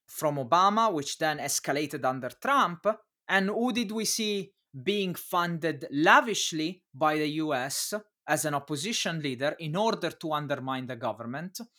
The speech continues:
And we also know of the presence of U S mercenaries who tried to enter Venezuela, which were, you know, funded by the U S, but who the U S is trying to, to support too. Guaido, to the point that he,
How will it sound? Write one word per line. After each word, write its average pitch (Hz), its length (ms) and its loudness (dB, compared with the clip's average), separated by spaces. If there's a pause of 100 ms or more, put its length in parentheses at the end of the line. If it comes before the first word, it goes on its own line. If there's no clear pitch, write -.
(100)
And 165 140 0
we 175 100 4
also 214 300 2
know 180 120 2
of 147 140 -4
the 147 80 -2
presence 156 520 -2
of 139 360 -4
U 156 220 0
S 170 200 -2
mercenaries 165 800 -2 (160)
who 156 120 -2
tried 208 380 4
to 165 100 -8
enter 139 220 -4
Venezuela, 120 680 -8 (400)
which 147 240 -4
were, 139 440 0 (320)
you 151 120 -2
know, 131 140 0
funded 135 400 -2
by 131 160 -2
the 123 100 -6
U 117 160 -8
S, 123 260 -10
but 160 240 2
who 214 180 0 (280)
the 175 80 4
U 190 160 4
S 165 220 0
is - 120 -8
trying 185 300 0
to, 185 320 0 (240)
to 190 100 0
support 190 440 -4
too. 196 260 -2 (200)
Guaido, 233 500 4 (340)
to 185 100 -2
the 175 120 4
point 247 520 2 (380)
that 175 340 0
he, 220 560 -6